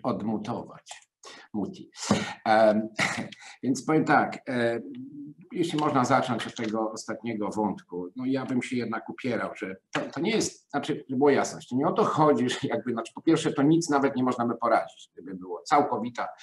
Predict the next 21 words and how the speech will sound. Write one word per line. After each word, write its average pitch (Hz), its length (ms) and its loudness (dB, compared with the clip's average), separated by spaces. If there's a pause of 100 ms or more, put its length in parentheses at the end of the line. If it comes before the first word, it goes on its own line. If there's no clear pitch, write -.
(160)
stuprocentowa 110 640 -2
zgodność. 117 580 0
Myśmy 123 240 -6
to 113 100 -6
już 107 140 -6
słyszeli 156 420 0
od 101 100 2
naszych - 280 -2 (440)
przyjaciół, 123 360 0
sojuszników, 113 760 -2
e, 107 120 -4
w 104 60 -8
Berlinie 110 420 -2
i, 113 280 -8
i - 80 -16
w - 60 -18
Paryżu. 120 360 -2
Przy - 220 0
okazji 165 580 2
chciałem 120 220 -4
przypomnieć 110 640 -4